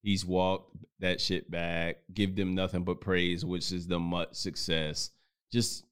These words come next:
he was just being Joe, talking shit in the moment. It don't make it right, but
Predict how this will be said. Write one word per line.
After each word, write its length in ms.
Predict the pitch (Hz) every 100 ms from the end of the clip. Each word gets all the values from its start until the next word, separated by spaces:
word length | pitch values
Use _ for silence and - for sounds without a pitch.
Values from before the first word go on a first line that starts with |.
| _ _ -
he 100 | 127
was 120 | 120
just 320 | 127 123 - - _ -
being 260 | 117 131 120
Joe, 300 | 135 131 107
talking 320 | - 107 107 107
shit 320 | - 107 98
in 80 | 107
the 60 |
moment. 380 | 104 101 80 78 _ _ _ -
It 60 |
don't 180 | 98 98
make 160 | 110 113
it 80 |
right, 320 | 110 113 107 - 92
but 320 | 95 90 -